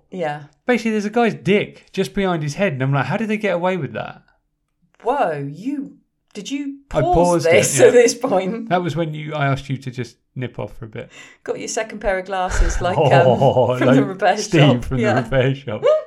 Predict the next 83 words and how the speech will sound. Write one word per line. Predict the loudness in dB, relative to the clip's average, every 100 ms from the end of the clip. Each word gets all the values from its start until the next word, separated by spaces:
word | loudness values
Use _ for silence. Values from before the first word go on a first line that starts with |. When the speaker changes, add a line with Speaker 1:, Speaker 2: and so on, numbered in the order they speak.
| -10 -20 -18 -18 -20 -2
Speaker 2:
No, | 2 4
no, | 4
Speaker 1:
Go | 0
Speaker 2:
I | 0 4
Speaker 1:
to |
the | 4
Speaker 2:
just | 6 6
thought | 4 2
Speaker 1:
bathroom, | -4
Sinead. | 0 2 4 4
I | 0
just | -2 -2
need | 0 0
to |
check | 0 0
Speaker 2:
No, | 2
Speaker 1:
this | 0
Speaker 2:
I'm | -2 0
Speaker 1:
bit. |
Speaker 2:
not, | -2
you | -2
didn't | -2 -2 -4
see | -2 -2
anything, | -2 -4
but |
it | -8
was | -8
an | -6
awful | -8 -6 -6
lot | -6
of |
crotch | -4 -4 -4 -8
shots | -6 -4 -6 -10 -10
and | -8
stuff, | -8 -8
and |
I | -8
just | -10
thought, | -10 -10
"Oh, | -8 -10 -10
God, | -6 -4 -2
Speaker 1:
Well, |
Speaker 2:
how | 0 0
Speaker 1:
you've | -2
got | -2 0
to |
be | 2
Speaker 2:
unpleasant." | 4 2 0
Speaker 1:
naked. | -6
You | -10
can't | -12 -12
be | -10
cryogenically | -6 -6 -4 -6 -10
frozen | -10 -10 -10
with | -14
your | -14
clothes | -10 -8 -8
on, | -10 -10
can | -10 -10
you? | -8 -4
Speaker 2:
No, | -4 -6
I | -10
know | -8 -4
that, | -6 -6 -8
'cause | -8
they'd | -8 -8
stick | -12 -12
to | -12
you |
and | -12
they'd | -10
have | -14
to | -12
cut | -12
'em | -10
off, | -14 -14
and | -18
it's | -16
a | -12
whole | -10
messy | -10 -12 -12
thing. | -8 -6
Speaker 1:
Burn. | -4 -4 -4 -10